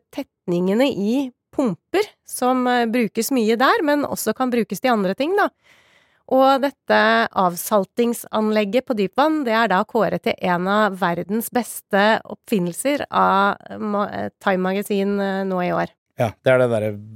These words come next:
Speaker 2: amerikanske magasinet som man har hørt om, men kanskje ikke lest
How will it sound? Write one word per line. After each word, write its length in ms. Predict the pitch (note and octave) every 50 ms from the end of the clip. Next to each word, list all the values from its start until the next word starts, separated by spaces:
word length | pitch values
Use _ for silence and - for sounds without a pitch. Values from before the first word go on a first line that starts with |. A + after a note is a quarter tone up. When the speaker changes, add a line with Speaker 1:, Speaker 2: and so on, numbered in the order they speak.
| - - -
Speaker 2:
amerikanske 680 | - B2 A#2+ A#2+ A#2+ - A#2+ G#2+ G2 F#2 - - -
magasinet 520 | A2+ G#2 G#2 G#2+ G2+ - A2 G2 F#2 F#2+ F#2
som 100 | G#2 G2+
man 460 | G2 G2 G2+ G2 F#2+ F#2+ G2 G2+ - _ _ - _ - - -
har 140 | A2 G2+ G2
hørt 280 | G#2 F#2 E2+ _ _
om, 140 | - A#2+ A#2+
men 200 | G#2+ G#2+ G#2+ G#2 _
kanskje 240 | - B2 G2+ F2+ F2+
ikke 200 | - - G2 G2 F#2+ G2 G2 G2 G2 G2 G2
lest 380 | G2 F#2+ F2+ F2+ F#2 - -